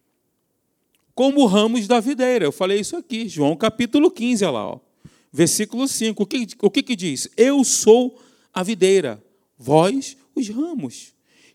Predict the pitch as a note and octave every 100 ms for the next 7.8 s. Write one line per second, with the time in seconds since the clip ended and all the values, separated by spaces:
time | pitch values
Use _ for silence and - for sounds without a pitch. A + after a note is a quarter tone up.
0 | - D4+ E4 D4 - B3+ A#3 A3 G3 F#3+
1 | E3+ F3+ D#3+ G#3 D#3+ E3+ E3 C#3 C#3 -
2 | G3+ - C#4 A3+ G3+ E3+ G3 - - -
3 | _ _ _ _ - C#4 C4+ B3+ B3+ B3+
4 | G#3 - B3 B3 A#3 C#4 E4+ B3 B3 A#3
5 | - G3 D#3 C3 B2+ - - A3 A#3+ -
6 | - _ _ F3+ A#3+ C4+ C4+ B3+ A3 A3
7 | A3+ G#3+ - F#3 B2 G#2 - -